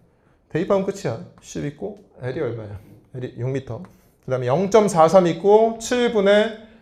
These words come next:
에프아이가 삼백오십이니까 대입하면 답이 나오는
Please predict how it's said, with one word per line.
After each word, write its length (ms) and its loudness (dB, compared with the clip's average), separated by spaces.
에프아이가 500 6
삼백오십이니까 1160 -4
대입하면 720 -6
답이 240 -8
나오는 480 -8